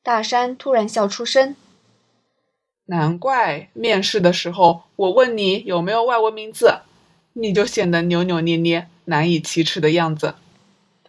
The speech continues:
Speaker 2: Luva 很合适啊，以后我也这么叫你好了。
Speaker 1: 请不要那样，太亲昵了。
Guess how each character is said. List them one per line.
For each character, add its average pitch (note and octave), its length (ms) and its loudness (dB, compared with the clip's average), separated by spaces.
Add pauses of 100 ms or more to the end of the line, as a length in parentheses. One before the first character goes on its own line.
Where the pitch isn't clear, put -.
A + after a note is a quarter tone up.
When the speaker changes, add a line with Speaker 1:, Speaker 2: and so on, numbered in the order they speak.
(340)
Speaker 2:
Luva C4+ 500 0
很 A3 160 -16
合 A3 220 -2
适 C#4+ 180 -4
啊， A#3+ 280 0 (440)
以 F#3+ 100 -8
后 A3+ 380 2 (100)
我 F3 140 0
也 G3+ 120 2
这 A#3 120 -2
么 A3 80 -6
叫 A3+ 220 4
你 G3 100 -6
好 G#3 220 -2
了。 D3 260 0 (1700)
Speaker 1:
请 C4 280 -4
不 G3+ 140 -8
要 D#4+ 180 0
那 D4+ 140 -4
样， A3 400 -2 (180)
太 E4+ 300 2
亲 C4 260 -4
昵 C4 100 -4
了。 A3 360 -2